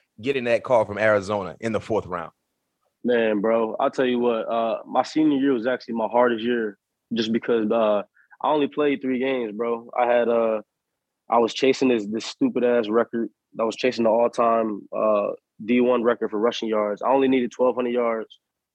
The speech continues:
Speaker 2: to get it. You know, I was really supposed to shatter. I had never had a year under sixteen hundred rushing yards in my first three years, and I'm finally getting some hype about my name. I know I see I'm on top ten running backs coming in preseason. I was, like, number nine and number ten coming in, uh, on the, on the mock,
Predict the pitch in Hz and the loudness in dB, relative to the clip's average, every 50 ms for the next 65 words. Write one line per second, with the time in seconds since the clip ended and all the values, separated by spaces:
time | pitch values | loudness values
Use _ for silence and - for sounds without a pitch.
0 | _ _ - - 120 113 117 107 104 104 110 120 123 127 131 139 165 165 160 - | _ _ -6 -4 0 2 2 2 2 2 2 2 2 2 2 2 0 0 -2 -2
1 | - 135 127 - 113 - - - 127 123 113 107 104 98 - - 117 113 117 113 | -4 -6 -6 -6 -10 -6 0 0 2 2 0 -2 -4 -6 -6 -4 -2 -2 -2 0
2 | 113 123 123 123 120 120 120 117 110 110 120 120 117 110 113 113 104 - - - | 0 0 0 2 2 2 2 0 -2 -2 -2 -2 0 -2 -2 -4 -6 -6 -6 -8
3 | 123 110 - - 120 113 113 110 104 107 113 107 110 110 110 110 107 104 98 104 | -8 -6 -4 -2 0 2 2 2 2 2 0 0 0 2 2 4 2 2 2 0
4 | 104 101 - - 113 110 - - - 113 107 107 110 113 113 113 110 - - _ | 0 0 0 -2 -2 -2 -2 -2 0 0 2 2 2 2 2 0 -2 -4 -10 _
5 | _ _ _ _ _ _ _ _ - - 113 113 110 107 - - 127 120 120 120 | _ _ _ _ _ _ _ _ -2 0 2 2 2 2 2 2 2 2 4 2
6 | 123 120 123 123 113 - 117 110 107 123 120 107 113 107 117 117 113 110 107 110 | 2 2 2 2 2 0 -2 0 0 0 0 0 0 0 0 0 2 0 0 0
7 | 113 113 113 113 113 110 104 _ _ _ _ _ _ _ - - 113 113 110 113 | 0 -2 -2 -2 -2 -4 -8 _ _ _ _ _ _ _ -6 -2 0 2 4 4
8 | 113 110 - - 131 123 120 120 117 110 104 - - - 131 - - - - 127 | 4 2 0 0 0 2 2 2 0 -2 -2 -4 0 0 0 0 0 -2 -6 -6
9 | 123 117 110 113 120 120 120 110 113 117 113 104 - - - - 127 120 117 113 | -4 -2 0 0 0 0 0 0 0 -2 -2 -4 -6 -6 -4 -2 0 0 0 0
10 | 117 117 110 104 - - 131 127 117 - - 110 104 104 113 110 107 107 104 107 | 0 0 -2 -4 -4 -2 -2 -2 -2 -2 -4 -4 -2 0 0 0 2 0 0 0
11 | 113 110 107 110 113 117 117 113 110 117 113 104 101 - - 120 113 107 98 95 | -2 -2 -2 0 0 0 0 0 0 -2 -2 -4 -4 -2 0 0 0 0 -2 -6
12 | - _ _ _ _ _ _ _ _ _ _ _ - - 123 117 117 117 113 113 | -10 _ _ _ _ _ _ _ _ _ _ _ -2 0 2 2 4 2 2 2
13 | 107 104 104 98 - 107 107 107 104 101 98 - - _ - 110 113 110 104 107 | 2 0 0 0 2 2 4 4 4 4 2 0 -4 _ -6 -4 -2 -2 0 0
14 | 107 104 104 113 117 110 | 0 0 2 2 2 0